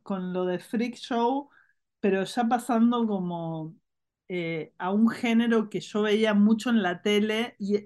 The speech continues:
y este poema trata de, de un poco del género, pero más allá,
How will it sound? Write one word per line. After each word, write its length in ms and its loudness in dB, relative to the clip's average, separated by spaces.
y 40 -2
este 180 -4
poema 360 0
trata 400 -2
de, 260 -4
de 260 -4
un 180 2
poco 280 -2
del 200 0
género, 520 0
pero 340 -6
más 360 -2
allá, 480 0